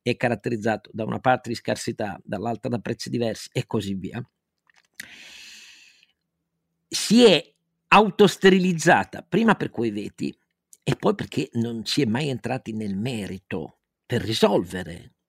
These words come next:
i fondamentali difetti che aveva se assunta alla lettera. Adesso la semplice presa d'atto è che l'Europa dell'energia non ci sarà, punto, perché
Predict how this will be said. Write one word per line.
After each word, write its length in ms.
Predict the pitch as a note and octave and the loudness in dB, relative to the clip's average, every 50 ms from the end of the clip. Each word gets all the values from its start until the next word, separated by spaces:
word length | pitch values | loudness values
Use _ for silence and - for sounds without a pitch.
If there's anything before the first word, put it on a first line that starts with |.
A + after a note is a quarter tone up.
| _ _ | _ _
i 120 | _ - B2+ | _ -8 -6
fondamentali 1160 | - A#2+ A#2+ A#2 A#2 A2 A2+ A2 A2+ G#2+ G#2 _ C#3+ B2 A#2 B2 A#2 G#2+ A2 A2+ A2 - - _ | -6 -6 -4 -2 -2 0 0 -2 -4 -4 -2 _ 2 2 2 0 -4 -6 -6 -8 -8 -10 -14 _
difetti 760 | _ G#2+ G2+ - - G2 F#2 - _ _ _ - G#2+ G#2 - _ _ _ _ | _ -12 -10 -8 -6 -8 -8 -10 _ _ _ -8 -8 -8 -10 _ _ _ _
che 140 | - - A2 | -6 -4 -2
aveva 460 | G#2+ G#2+ G2+ G#2 G#2+ F#2 G2 G2+ - - | -2 -2 -2 -4 -4 -4 -4 -4 -6 -6
se 180 | - - - | -10 -10 -10
assunta 540 | - - - - - G2+ G2 - - - - | -8 -6 -6 -6 -6 -6 -10 -12 -12 -12 -10
alla 180 | - G2+ F#2+ G2+ | -10 -10 -10 -10
lettera. 500 | F#2+ D#2+ - - _ - A2 F#2+ F2 - - - - - - - - - - - | -10 -12 -14 -14 _ -10 -10 -10 -10 -12 -16 -20 -20 -20 -20 -20 -20 -10 0 0
Adesso 580 | G#3 A3 B3+ F#3 D#3 - - - - - - _ | 4 6 6 6 6 4 -2 -8 -12 -14 -8 _
la 100 | - C3+ | -4 0
semplice 420 | - G#3+ G#3+ G3+ - B2 - A#2+ | 2 2 0 0 -2 -4 -6 -6
presa 240 | - D#3 D#3 - E3+ | -6 -4 -4 -2 -2
d'atto 500 | C3+ G#2 C#3+ C3+ - _ - - - - - | -4 -4 -6 -8 -12 _ -6 -4 -4 -4 -6
è 60 | - | -10
che 140 | - - F3 | -8 -2 0
l'Europa 260 | F3+ F#3+ - C#3 C#3+ | 0 0 0 0 -2
dell'energia 420 | D3+ E3 F3+ E3+ D#3+ C#3 D3+ - - | -2 -2 -2 -4 -4 -4 -4 -6 -4
non 160 | - B2 C#3+ - | -6 -8 -8 -6
ci 140 | - - | -8 -6
sarà, 360 | D3+ - C#3+ - A2+ - - - _ _ _ _ | -4 -2 -2 0 0 -2 -4 -8 _ _ _ _
punto, 380 | - - G#3 C3+ - - - - | -2 0 0 0 -2 -4 -10 -12
perché 400 | - F#2+ - D3 E3+ - _ | -10 -6 -4 -4 -4 -4 _